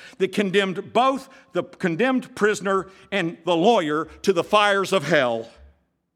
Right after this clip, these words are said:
They considered th-, this lawyer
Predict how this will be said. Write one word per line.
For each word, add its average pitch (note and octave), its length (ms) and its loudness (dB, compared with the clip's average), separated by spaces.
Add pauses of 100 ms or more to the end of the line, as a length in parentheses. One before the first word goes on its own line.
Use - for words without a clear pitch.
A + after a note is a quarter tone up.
(2750)
They D3 140 -6
considered C#3 540 -6
th-, - 100 -18
this A#2+ 200 -10
lawyer C3 320 -4